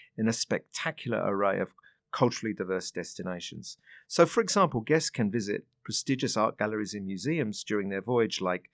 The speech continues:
the Picasso Museum in Barcelona or the Miro Foundation there also.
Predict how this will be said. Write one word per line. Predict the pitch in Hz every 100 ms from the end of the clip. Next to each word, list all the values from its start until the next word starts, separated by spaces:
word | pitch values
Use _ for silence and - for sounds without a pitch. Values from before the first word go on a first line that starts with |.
| - - _
the | 104
Picasso | 123 - 117 - 113
Museum | 107 101 95 101 98 98
in |
Barcelona | 92 95 - 95 92 95 98 98 - - -
or | 98
the | 113
Miro | 127 151 135
Foundation | - 98 95 90 - 92
there | 90 95
also. | 98 - 82 85